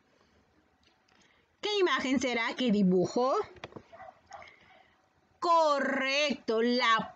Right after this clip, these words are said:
puerta no puede rimar con caballo, rayo, ¿verdad? Entonces ya encontramos quién no puede rimar. Siguiente, a ver,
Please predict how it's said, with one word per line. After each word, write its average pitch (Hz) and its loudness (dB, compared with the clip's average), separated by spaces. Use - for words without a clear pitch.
puerta 359 0
no 226 2
puede 240 0
rimar 285 0
con 190 2
caballo, 208 0
rayo, 208 0
¿verdad? 190 0
Entonces 311 0
ya 240 -2
encontramos 254 -2
quién 208 0
no 277 0
puede 214 -2
rimar. 311 0
Siguiente, 247 -2
a 165 -4
ver, 269 -4